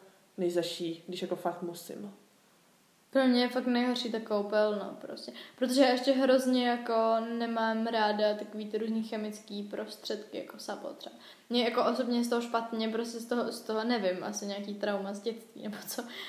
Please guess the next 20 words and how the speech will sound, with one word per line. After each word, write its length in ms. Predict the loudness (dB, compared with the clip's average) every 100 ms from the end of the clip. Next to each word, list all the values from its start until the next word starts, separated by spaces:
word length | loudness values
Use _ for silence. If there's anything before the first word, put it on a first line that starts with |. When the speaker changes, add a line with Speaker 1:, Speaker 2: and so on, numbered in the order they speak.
| 0 4
Speaker 2:
ale 220 | 6 6
fakt 280 | 4 0 4
to 100 | 4
nemám 320 | 6 6 6
ráda 380 | 8 8 6 2
a 100 | 2
prostě 640 | 0 -4 -4 0 2 2 -2 -12 -18 -20 -20 -6
obecně, 480 | -4 0 0 2 2
jako, 200 | 2 2
dezinfekce, 1120 | 0 6 6 6 2 2 0 0 -2 0 2 2
což 140 | 0 -4
v 100 | -4
téhle 220 | -4 -2
době 200 | -4 -6 -10
je 60 |
docela 200 | -10 -10
blbý, 420 | -10 -10 -10 -12 -14
že 140 | -12
jo. 60 | -10 -6
<laughs> 120 | -4